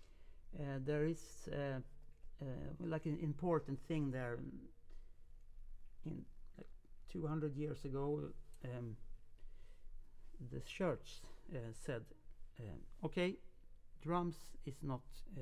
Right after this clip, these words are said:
allowed here in, in this country, wi-, uh, in, in the music, in the folk music." So the drums was forbidden. And, um,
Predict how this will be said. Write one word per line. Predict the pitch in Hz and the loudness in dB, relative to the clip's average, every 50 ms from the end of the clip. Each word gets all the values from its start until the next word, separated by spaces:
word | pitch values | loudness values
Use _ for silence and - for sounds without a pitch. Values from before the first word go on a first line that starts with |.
| 123 - - | -2 -2 0
allowed | 135 131 131 127 123 127 - 113 | 0 0 0 0 0 -2 -2 -2
here | 120 117 - - - - | -4 -4 -4 -4 -4 -4
in, | 123 135 127 | -4 -2 -2
in | 120 - | -2 -2
this | - 127 - | -2 -2 -2
country, | - - - - - - - - - - - - - - | -2 -2 -4 -4 -6 -8 -10 -12 -14 -14 -14 -8 0 2
wi-, | 139 147 - 135 | 2 2 2 2
uh, | 131 - - 135 - - - | -2 -2 0 -2 -2 -2 0
in, | 156 135 131 - - | 2 2 2 2 2
in | 160 135 131 123 | 2 2 4 4
the | 127 | 2
music, | 123 139 160 156 - - - - - - - | 2 4 4 2 2 0 -4 -6 -8 -6 -6
in | 131 | -4
the | 131 | -2
folk | - 160 165 - - | -2 -2 -2 -2 -2
music." | 143 - - - - - - - - - - - - - - - - - - - - | -4 -6 -6 -8 -8 -10 -10 -10 -10 -10 -10 -10 -10 -10 -10 -8 -8 -8 -8 -4 0
So | - 151 143 139 | 4 4 6 6
the | 135 135 143 | 6 4 4
drums | - 139 170 196 208 208 - - - | 6 8 8 10 10 8 6 6 6
was | 170 151 - - - - - | 4 4 4 0 -4 0 4
forbidden. | 180 160 147 180 180 147 127 98 - - - - - - - - - - 147 147 151 - - - 147 - - - 151 - 147 - - - - - - - - - - - | 6 6 8 8 6 6 4 0 0 -2 -4 -6 -6 -6 -6 -8 -8 -6 -8 -8 -8 -8 -8 -6 -6 -6 -6 -6 -6 -6 -6 -6 -4 -6 -6 -6 -4 -2 -2 -2 0 2
And, | 147 147 151 151 147 147 135 | 4 6 6 8 6 6 6
um, | 143 139 135 131 131 131 135 | 6 4 6 6 6 4 4